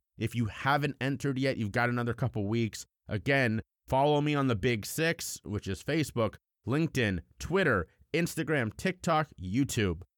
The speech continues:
And then message me on a social media platform and tell me that you've completed that. If you don't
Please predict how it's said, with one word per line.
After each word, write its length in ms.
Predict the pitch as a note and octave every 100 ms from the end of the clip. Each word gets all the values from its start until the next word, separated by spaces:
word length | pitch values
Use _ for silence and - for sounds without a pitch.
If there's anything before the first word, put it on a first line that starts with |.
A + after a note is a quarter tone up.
| _ _ -
And 140 | B2
then 220 | A2+ G2
message 420 | A#2 C3+ D#3+ C3+ D3
me 300 | D3 C#3+ C3+ _ _ A#2+
on 500 | A#2+ A#2+ A#2 A#2 A#2 -
a 320 | C3 C#3 C3
social 380 | B2+ A#2+ A#2 A#2
media 300 | A2+ A2 G#2
platform 520 | G#2+ G#2+ - A2+ G#2
and 100 | F#2+
tell 180 | - A#2+
me 120 | A#2
that 120 | A2 G#2+
you've 180 | G2
completed 540 | - G2 - A#2 A2+ G2
that. 280 | G#2+ G#2+ -
If 140 | F#2+
you 120 | G#2
don't 320 | F#2+ G#2+ A2+